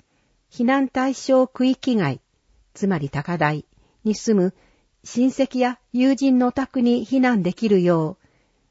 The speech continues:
あらかじめ相談しておいていただければと思います。今後、大規模風水害時、高潮特別警報発表時などの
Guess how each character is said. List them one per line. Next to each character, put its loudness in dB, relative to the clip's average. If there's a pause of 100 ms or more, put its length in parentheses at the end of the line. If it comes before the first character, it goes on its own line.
(140)
あ -4
ら -2
か 0
じ -2
め 2
相 0
談 0
し -16
て 0
お 4
い 0
て -2
い -2
た 0
だ -2
け -2
れ 2
ば -2
と -2
思 0
い 2
ま -2
す。 -20 (1600)
今 2
後、 2 (420)
大 -2
規 -6
模 0
風 0
水 0
害 2
時、 -4 (1400)
高 -6
潮 -2
特 -4
別 -2
警 0
報 0
発 -6 (120)
表 2
時 0
な 2
ど 0
の -2